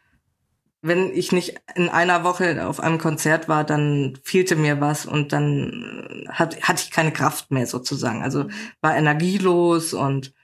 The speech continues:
Speaker 1: jetzt hat, äh, kam es halt dadurch, da-, äh, dass es nicht mehr stattfand, äh, so wohin mit meinen Gefühlen.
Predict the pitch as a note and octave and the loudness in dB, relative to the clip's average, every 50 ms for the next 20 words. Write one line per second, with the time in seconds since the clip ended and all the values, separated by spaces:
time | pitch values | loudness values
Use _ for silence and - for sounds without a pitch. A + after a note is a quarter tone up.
0 | _ _ _ _ _ _ _ _ _ - - D3+ E3 E3 - F#3 E3 C#3 - - | _ _ _ _ _ _ _ _ _ -6 -2 0 0 2 2 0 0 -2 -4 -12
1 | - - E2 F#2 E2+ - - _ _ _ _ _ _ _ _ _ _ _ _ - | -12 -12 -10 -10 -10 -12 -16 _ _ _ _ _ _ _ _ _ _ _ _ -4
2 | - D3+ D3 D3+ D3+ - E3 D3+ C#3+ D3+ D3 C#3 D3 D3 D#3 D3+ - - D3+ D3+ | 0 2 4 4 4 2 2 0 0 0 0 2 2 0 0 0 0 0 0 2
3 | C#3+ B2 B2+ C#3+ D3+ D#3 D3+ D3+ D3 C#3+ D3 D3 C#3+ - - - - - D#3+ - | 2 2 2 2 2 2 2 2 2 2 0 -2 -2 -2 -2 0 0 2 0 2
4 | F3 D#3+ D#3+ D#3 D#3 - - D#3+ E3 - - - E3 D#3 D#3 D3+ - - - D#3+ | 2 2 2 2 0 0 0 0 -2 0 0 2 2 2 2 0 0 -2 0 2
5 | D#3 D3+ D3+ D3 D3 - _ - - - - - _ _ - - E3 D#3 - - | 2 2 2 0 -2 -8 _ -20 -20 -20 -20 -20 _ _ -4 -2 0 0 0 -4
6 | - - _ _ - - - - - F3+ E3+ D#3 G3+ G#3+ G#3 G3+ G3+ F3 E3 C#3 | -8 -16 _ _ -14 -12 -10 -6 -2 -2 0 2 4 4 4 4 2 2 2 4
7 | C#3+ D#3+ D3+ D#3+ D3+ - - - F#3 F3+ E3+ E3+ E3+ F#3 A#3 G#3 F#3 D#3+ - | 4 4 4 4 4 2 0 0 0 2 2 4 4 4 4 2 2 -2 -2